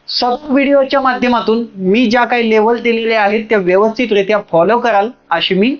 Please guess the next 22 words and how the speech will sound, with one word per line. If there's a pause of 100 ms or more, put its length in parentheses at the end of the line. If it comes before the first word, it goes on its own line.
(100)
आशा
बाळगतो. (440)
तरी
काही
शंका
असेल
किंवा
काही
प्रश्न
असतील (340)
तर
त्याच्यासाठी (160)
आपल्या
YouTube-चा
कमेंट
बॉक्स
तुमच्यासाठी (320)
ओपन
आहे. (480)
त्याचबरोबर
आपल्या
YouTube